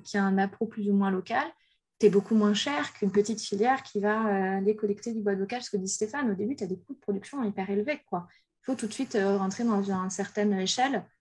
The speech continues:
pour que tes prix soient alignés sur celui du marché. Donc,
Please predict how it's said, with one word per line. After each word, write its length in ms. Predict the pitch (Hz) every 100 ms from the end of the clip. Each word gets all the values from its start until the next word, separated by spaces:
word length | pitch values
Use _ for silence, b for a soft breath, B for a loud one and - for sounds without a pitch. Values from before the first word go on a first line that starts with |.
| _ _ - -
pour 120 | 254
que 80 | 247
tes 180 | 226 196
prix 320 | - 277 311
soient 200 | - 233
alignés 320 | 233 208 240
sur 180 | 262 208
celui 200 | - 208
du 100 | 208
marché. 280 | 214 - 302
Donc, 140 | 180